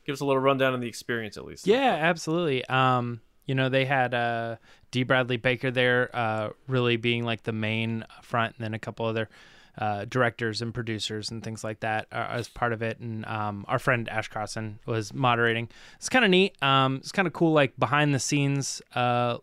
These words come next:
Speaker 2: uh, look at, uh, the series and how they're excited for, and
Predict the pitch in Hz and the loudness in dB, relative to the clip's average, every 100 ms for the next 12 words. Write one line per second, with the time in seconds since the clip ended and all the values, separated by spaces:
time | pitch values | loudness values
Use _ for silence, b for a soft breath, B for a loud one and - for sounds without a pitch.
0 | _ _ - 120 113 123 143 147 - - | _ _ -6 -4 -4 2 4 4 0 -4
1 | 123 120 - 117 113 113 117 - 156 147 | -2 -2 -4 -4 -2 -4 -6 -2 2 2
2 | 143 135 123 117 117 117 113 - 135 123 | 2 0 -2 -4 -2 -2 -4 -2 0 0
3 | 120 - 127 123 120 110 | -2 -4 -2 0 -2 -4